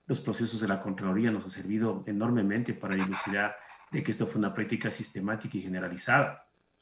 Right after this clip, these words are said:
La recolección de información de los heridos, porque muchos de los heridos no asistieron a los hospitales, sino que fueron a sus casas precisamente a recuperarse por falta de atención médica.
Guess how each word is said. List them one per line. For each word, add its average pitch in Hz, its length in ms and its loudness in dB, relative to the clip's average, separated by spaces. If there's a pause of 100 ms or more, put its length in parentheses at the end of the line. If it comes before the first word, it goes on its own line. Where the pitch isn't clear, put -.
(240)
La 110 100 4
recolección 104 520 4
de 156 40 10
información 123 480 2
de 151 60 6
los 113 160 2
heridos, 110 460 0 (340)
porque - 180 -2
muchos 117 260 4
de 127 60 6
los 110 140 2
heridos 107 340 4
no 107 80 2
asistieron 117 560 0
a 110 40 2
los 98 140 -2
hospitales, 101 520 -4
sino 104 260 -2
que - 280 -4 (280)
fueron 120 240 6
a 107 40 4
sus - 180 -4
casas - 320 -4
precisamente 110 540 0
a - 20 4
recuperarse 95 580 -2
por 101 160 -8
falta 98 220 -6
de 95 60 0
atención 92 360 -4
médica. 113 540 0